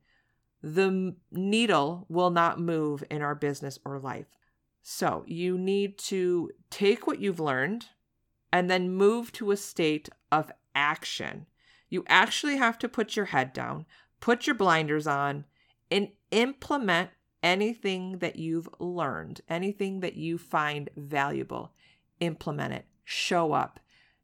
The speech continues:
You're gonna do it scared. You're gonna do it messy. It may not work the first few times.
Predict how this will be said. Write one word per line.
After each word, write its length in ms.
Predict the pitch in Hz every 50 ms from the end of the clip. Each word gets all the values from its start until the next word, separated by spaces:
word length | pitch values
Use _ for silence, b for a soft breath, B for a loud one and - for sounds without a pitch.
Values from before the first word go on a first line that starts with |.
| b - _
You're 180 | - 175 175 156
gonna 200 | 185 180 175 170
do 240 | - 175 175 175
it 100 | 180 175
scared. 520 | - - - - 170 156 151 147 143 131 - -
You're 160 | 147 165 160
gonna 240 | 160 185 175 170 165
do 320 | 147 143 - 170 165 175
it 180 | 175 - - -
messy. 640 | 160 160 170 147 147 - - - 147 143 143 - -
It 160 | - 170 -
may 180 | 165 175 175 180
not 240 | 180 185 185 -
work 260 | 165 175 170 170 - -
the 80 | 175
first 380 | 170 - - 156 165 160 - -
few 160 | 156 160 165
times. 560 | 160 - - 156 139 139 135 143 143 - -